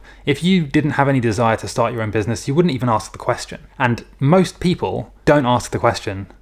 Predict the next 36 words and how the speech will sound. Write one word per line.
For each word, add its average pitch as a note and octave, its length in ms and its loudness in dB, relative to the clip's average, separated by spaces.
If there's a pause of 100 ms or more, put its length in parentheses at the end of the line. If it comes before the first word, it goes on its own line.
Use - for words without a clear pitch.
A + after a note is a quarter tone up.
you A2+ 60 -6
know, G2+ 200 -10
"Should A2+ 160 -2
I G#2 60 4
get G#2 140 -2
a - 80 -10
job G#2 180 2
or G2+ 100 -6
start G#2 180 -2
my G2 100 -6
own G2 80 -4
business?" G#2 280 -4
They'll F#3 160 4
just F3 180 -4
get D#3 120 0
a C#3+ 40 -4
job. - 280 -2 (240)
It C3+ 80 0
won't E3 200 4
even D#3 220 0
come D3+ 220 0
into C#3+ 180 0
their B2+ 120 4
minds. B2+ 720 -4 (140)
They A#2+ 80 0
won't D3+ 220 2
even D3 220 -2
have D3 380 -2
the B2 100 -6
thought - 640 -6 (440)
and A2+ 160 -2
consider - 640 0 (180)
starting G#2+ 340 -2
their G2 120 -2
own F#2 80 -6
business. A2+ 500 -10